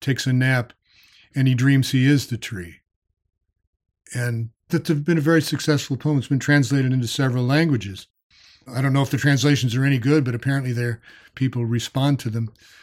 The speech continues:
Uh, and it's about communing with a natural thing. I've got a poem in the new book that's about sort of a conversation with a landslide. It's not a big one,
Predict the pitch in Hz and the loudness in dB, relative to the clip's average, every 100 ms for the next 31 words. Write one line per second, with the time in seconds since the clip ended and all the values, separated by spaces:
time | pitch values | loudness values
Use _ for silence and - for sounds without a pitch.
0 | _ - 123 123 143 139 - 147 127 135 | _ -4 -2 0 2 2 2 -2 2 2
1 | 139 131 _ _ _ _ _ _ _ _ | 2 -4 _ _ _ _ _ _ _ _
2 | _ - 135 143 151 135 120 127 127 113 | _ 2 6 6 6 4 0 -2 -4 -6
3 | _ _ - 135 123 127 123 - 127 120 | _ _ -18 -10 -6 -4 -4 -6 -6 -6
4 | 107 _ _ - 147 139 110 - - - | -8 _ _ -8 -2 -2 -4 -10 -8 -2
5 | 160 175 170 151 127 165 165 156 151 185 | 2 0 0 -6 0 2 4 4 4 4
6 | 151 147 151 - 143 143 151 143 _ - | 4 2 0 -2 0 2 0 -2 _ -20
7 | - _ _ _ _ _ _ - - 160 | -20 _ _ _ _ _ _ -6 2 4
8 | 147 - 170 156 147 165 160 156 143 147 | 4 2 2 4 2 2 2 4 2 4
9 | 147 170 180 151 135 117 98 90 - _ | 4 4 4 2 0 -2 -6 -12 -18 _
10 | _ - 147 139 143 156 131 120 131 | _ 0 2 2 2 2 0 -2 -4